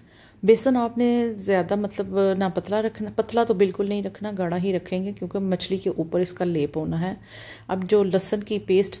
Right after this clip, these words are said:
थी इसमें अदरक बिल्कुल नहीं है, सिर्फ लहसुन है। तो वो मैंने पेस्ट इसमें मोटी मोटी सी जो बनाई थी वो भी डाल लिया और बेसन भी डाल लिया। बेसन आपने देखा होगा कि मेरे पास एक छोटा कप था, तो मेरे पास क्योंकि डे-, डेढ़ किलो फ़िश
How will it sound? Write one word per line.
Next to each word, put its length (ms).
थी 120
इसमें 300
अदरक 300
बिल्कुल 400
नहीं 260
है, 140
सिर्फ 320
लहसुन 360
है। 220
तो 120
वो 220
मैंने 240
पेस्ट 300
इसमें 260
मोटी 280
मोटी 240
सी 140
जो 100
बनाई 260
थी 140
वो 80
भी 120
डाल 240
लिया 220
और 120
बेसन 360
भी 120
डाल 220
लिया। 280
बेसन 260
आपने 280
देखा 220
होगा 280
कि 120
मेरे 160
पास 320
एक 320
छोटा 260
कप 260
था, 120
तो 160
मेरे 200
पास 280
क्योंकि 300
डे-, 460
डेढ़ 260
किलो 200
फ़िश 340